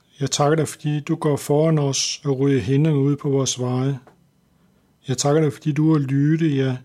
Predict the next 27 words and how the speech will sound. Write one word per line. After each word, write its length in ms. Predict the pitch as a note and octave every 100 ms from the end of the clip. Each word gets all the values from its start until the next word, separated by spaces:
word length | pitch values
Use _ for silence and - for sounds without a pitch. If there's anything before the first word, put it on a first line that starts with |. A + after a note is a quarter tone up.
| _ _ _ _ _ _ _ -
lydig 380 | C3+ D3+ E3
indtil 220 | D3 C3+ B2
døden 380 | D3+ D3+ C#3
på 140 | B2 C3+
et 100 | C3
kors. 760 | - C3 B2+ C#3+ - - - - _ _ _ _ _ _ _ _ _ _ _ _ _ _
Og 140 | C#3+ C3
jeg 140 | B2
beder 240 | C3+ C3+
om, 140 | D#3 D#3
at 180 | D3 -
du 60 |
må 360 | D3+ D3 C#3+ C3+ _ _ _ _ _ -
kalde 360 | C#3 C#3+ F3
nogen 500 | D#3 C#3+ D3 D3+ D#3
til 160 | - D#3
at 60 |
gå 120 | C3+ C#3
ud 240 | C#3 D#3+
med 120 | C#3
dit 240 | B2 C#3 D3
ord. 520 | D3+ D3 B2+ A#2+ A#2+ - _ _ _ _ _ _ _ _ _ _ _ _
Og 120 | -
jeg 120 | C3 B2+
beder 200 | C#3 D#3
om, 140 | D3+
at 460 | C#3+ B2 - -